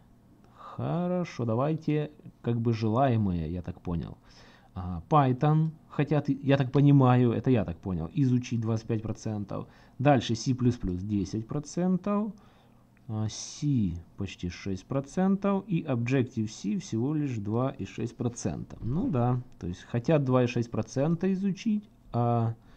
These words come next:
а не хотят, нелюбимые, это семьдесят процентов. Так, что тут еще, еще было, э, интересно? А, ну это по технологиям. Э, Wanted, э, Cordova,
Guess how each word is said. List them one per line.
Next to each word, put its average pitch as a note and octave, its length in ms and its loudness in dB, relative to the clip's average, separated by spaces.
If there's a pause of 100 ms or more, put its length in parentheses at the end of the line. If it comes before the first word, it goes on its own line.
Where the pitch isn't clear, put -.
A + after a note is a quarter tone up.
(920)
а B2 140 4
не B2+ 340 4
хотят, D#3 760 -2
нелюбимые, A2 720 2
это B2 120 -10
семьдесят A2+ 300 -8
процентов. - 560 -10 (1400)
Так, D#3 240 4
что E3+ 180 2
тут F#3 140 2
еще, D#3 560 0
еще B2 440 2
было, G#2 500 0 (160)
э, G#2+ 260 -6
интересно? A2 680 -2
А, A#2 40 -2
ну E3 120 0
это D#3+ 140 0
по B2 200 2
технологиям. B2 1080 0 (720)
Э, - 40 -4
Wanted, C3 1040 2 (760)
э, F#3 40 -20 (460)
Cordova, C3 1600 -2